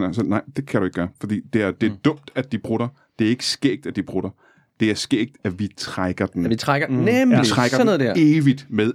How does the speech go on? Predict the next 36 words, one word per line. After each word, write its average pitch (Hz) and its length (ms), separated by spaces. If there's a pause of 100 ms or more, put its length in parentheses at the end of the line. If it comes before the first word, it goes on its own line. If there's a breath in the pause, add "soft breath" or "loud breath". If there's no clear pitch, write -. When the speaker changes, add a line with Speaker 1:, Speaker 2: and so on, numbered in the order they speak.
Speaker 1:
at - 120
de 113 80
bare 101 320 (400)
fucking 113 500
prutter, 107 320
og - 140
prutterne 120 340
bliver 107 120
bare 101 180
længere 101 400
og 104 120
længere 101 220
Speaker 3:
Ja. 135 60
Speaker 1:
og 135 80
frygteligere 107 360
og - 40
frygteligere. 107 320 (380 loud breath)
Og 120 100
så, - 120 (260)
øh, 139 80
til 139 160
sidst, 185 360
efter, 143 200 (200)
øh, 110 100
fem 190 180
minutter, 147 200 (340 loud breath)
kan 127 100
de 113 60
ligge 110 160
sådan 123 120
ned 110 60
og 92 240
dø 98 180
af 101 60
forgiftning. 95 440 (140)
Speaker 2:
Mm. 135 140